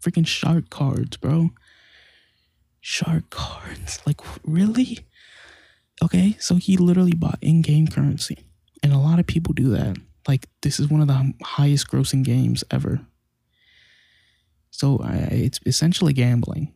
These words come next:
you know? Like, 'cause if people are spending in-game current, you know, spending money to get in-game currency, and then you can trade in the poker chips for money, you know, but essentially <laughs> it's kinda like gambling, but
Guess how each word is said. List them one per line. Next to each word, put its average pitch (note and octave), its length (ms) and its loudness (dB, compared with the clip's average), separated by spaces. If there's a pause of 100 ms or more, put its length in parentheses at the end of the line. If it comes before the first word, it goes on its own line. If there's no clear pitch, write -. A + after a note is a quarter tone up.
(280)
you C3+ 140 2
know? C3 340 2 (560)
Like, C3+ 300 0 (560)
'cause C#3 120 -2
if C3 80 -2
people F3+ 260 0
are C#3+ 80 2
spending C3+ 320 0
in-game C3 680 0
current, D3 320 -2
you B2+ 160 0
know, A2 140 0 (120)
spending B2 440 0
money D#3 240 4
to - 80 -4
get - 160 -4
in-game A#2+ 320 0
currency, D3+ 600 2 (1040)
and B2+ 160 4
then B2+ 220 4
you B2+ 100 2
can A2 420 2 (100)
trade C#3 360 0
in C#3 140 4
the D3+ 80 0
poker - 320 0
chips - 320 -4
for - 220 -6
money, C#3 520 2 (1120)
you D3+ 240 -2
know, D#3 260 4
but - 120 -4
essentially F3 500 2
<laughs> - 20 -2
it's C3 320 -4
kinda B2+ 260 0
like - 160 -2
gambling, - 480 -4
but D3+ 200 -2